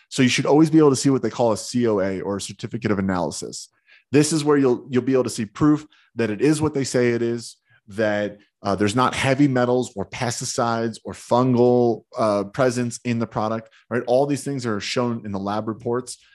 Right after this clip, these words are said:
and any product that's worth the salt will have a C O A or certificate of analysis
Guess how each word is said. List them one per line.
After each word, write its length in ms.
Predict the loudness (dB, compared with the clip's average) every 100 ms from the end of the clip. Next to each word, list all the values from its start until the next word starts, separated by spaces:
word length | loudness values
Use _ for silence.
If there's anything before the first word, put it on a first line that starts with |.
| _
and 340 | -4 -2 -4 -6 -2
any 460 | 0 0 0 -2 -6 _ _
product 300 | -2 -2 -2
that's 180 | -8 -6
worth 180 | -6 -6
the 60 |
salt 440 | -6 -4 -2 -4 -10 -6
will 140 | -2
have 300 | 2 2 -2 -6
a 80 | -4
C 280 | 2 4 6
O 140 | 6
A 300 | 2 0 -4
or 140 | -6 -8
certificate 460 | -6 -6 -4 -4
of 80 | -4
analysis 540 | -4 -4 -4 -6 -8